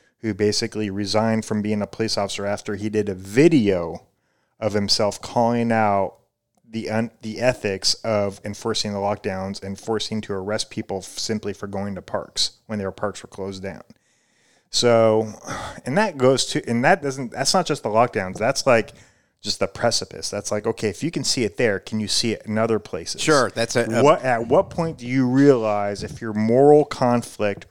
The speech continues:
Speaker 1: with the law, and how do you continue to enforce these stupid, unjust laws? Now, I realize that's a journey for everybody, but to not even have that awareness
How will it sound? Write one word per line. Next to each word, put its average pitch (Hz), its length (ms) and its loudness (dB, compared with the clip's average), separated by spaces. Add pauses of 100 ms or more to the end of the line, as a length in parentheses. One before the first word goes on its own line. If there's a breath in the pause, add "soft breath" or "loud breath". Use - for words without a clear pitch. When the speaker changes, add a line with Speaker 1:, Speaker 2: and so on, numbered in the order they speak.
Speaker 1:
with 113 240 -2
the 107 100 0
law, 104 680 4 (240 soft breath)
and 107 140 -4
how 117 140 4
do 123 120 -6
you 127 80 -4
continue 113 480 -4
to 104 100 -2
enforce 104 460 -4
these 101 300 -10
stupid, - 520 -4
unjust 101 460 -6
laws? - 760 -8
Now, 101 100 0
I 107 60 4
realize 143 580 6
that's 117 220 -8
a 113 60 -8
journey 110 300 -2
for 110 160 -4
everybody, 104 600 0 (420 soft breath)
but 110 140 -4
to 113 100 -6
not 117 220 2
even 135 240 2
have 113 640 -2 (120)
that 107 360 0
awareness 107 1000 2